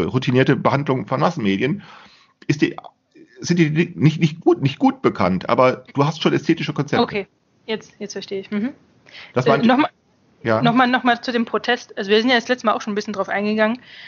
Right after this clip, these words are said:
Speaker 2: Ähm, was ich mich dann gefragt habe, war, ähm, also ich habe ja, letzte Woche, äh, äh, habe ich ja fraglich gestellt,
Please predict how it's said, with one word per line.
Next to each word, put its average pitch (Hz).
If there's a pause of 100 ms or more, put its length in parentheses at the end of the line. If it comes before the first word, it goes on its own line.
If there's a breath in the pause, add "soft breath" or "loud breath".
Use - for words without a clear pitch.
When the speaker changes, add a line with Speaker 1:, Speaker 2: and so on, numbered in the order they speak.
(220 loud breath)
Speaker 2:
Ähm, 220
was 233
ich 294
mich 330
dann 277
gefragt 262
habe, 262
war, 247 (720 soft breath)
ähm, 226 (580)
also 220
ich 277
habe 349
ja, -
letzte 254
Woche, 262 (320)
äh, 226
äh, 220
habe 214
ich 233
ja 226
fraglich 247
gestellt, 254